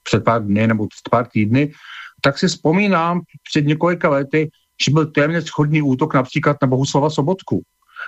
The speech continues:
eh, tehdejšího liberálního premiéra, tehdy to zase udělal nějaký konzervativec. Takže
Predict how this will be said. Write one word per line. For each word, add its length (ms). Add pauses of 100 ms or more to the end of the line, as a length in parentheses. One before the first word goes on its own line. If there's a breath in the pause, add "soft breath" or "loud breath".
(140)
eh, 60
tehdejšího 480
liberálního 480
premiéra, 500
tehdy 160
to 100
zase 240
udělal 300
nějaký 220
konzervativec. 600 (520 loud breath)
Takže 420